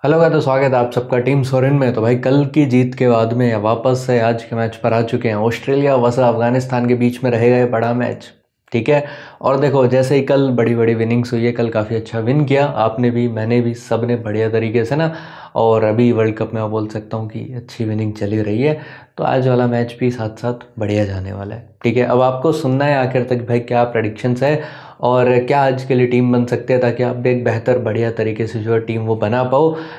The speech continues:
and साथ-साथ ग्रैंड लीग में भी आप जो है ट्राई कर पाओ। अब देखो, ग्रैंड लीग की कुछ प्रेडिक्शंस मैं आपको बताता हूँ जो कल की थी, ठीक है। जिन लोगों ने भी लाइव ज्वाइन किया, जिन लोगों ने भी वीडियो पूरा देखा,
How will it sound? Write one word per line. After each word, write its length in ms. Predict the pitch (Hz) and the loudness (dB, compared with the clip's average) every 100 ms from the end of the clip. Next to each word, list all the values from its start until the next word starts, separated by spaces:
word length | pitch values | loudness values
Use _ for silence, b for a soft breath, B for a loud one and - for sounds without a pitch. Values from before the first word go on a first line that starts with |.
| B | B
and 240 | 120 117 117 | -2 0 0
साथ-साथ 560 | 127 131 127 113 - - - 123 | 0 -2 0 -4 -4 -16 -14 -6
ग्रैंड 240 | 123 123 131 | -2 2 2
लीग 180 | 131 | 2
में 120 | 123 123 | 2 4
भी 140 | 123 | 4
आप 160 | 120 113 | 4 2
जो 140 | 117 | 0
है 60 | 113 | 0
ट्राई 260 | 113 110 110 | 0 0 0
कर 140 | 107 | -2
पाओ। 260 | 107 110 139 | 0 0 2
अब 60 | |
देखो, 180 | 151 160 | 4 4
ग्रैंड 260 | 139 131 143 | 2 2 0
लीग 100 | 143 | 0
की 60 | |
कुछ 180 | 139 135 | -2 -4
प्रेडिक्शंस 520 | - 117 120 - 127 | 0 0 0 -2 -4
मैं 100 | 120 | -2
आपको 220 | 113 117 117 | -2 0 0
बताता 320 | 113 110 120 | 2 2 2
हूँ 100 | 127 | 2
जो 80 | 127 | 2
कल 200 | 123 117 | 2 0
की 160 | 113 | 0
थी, 200 | 110 - B B B B B - | -2 -6 B B B B B 0
ठीक 120 | 123 | 2
है। 100 | 131 | 4
जिन 140 | 127 | 4
लोगों 260 | 123 123 123 | 4 4 4
ने 100 | 123 | 4
भी 80 | 120 | 4
लाइव 260 | 117 123 | 4 4
ज्वाइन 220 | 120 117 117 | 4 2 2
किया, 180 | 120 | 0
जिन 160 | 113 120 | 2 2
लोगों 200 | 120 117 | 2 4
ने 100 | 120 | 4
भी 120 | 120 | 4
वीडियो 300 | 113 120 131 | 4 4 2
पूरा 260 | 131 123 120 | 2 2 2
देखा, 340 | 113 110 113 | 2 0 -2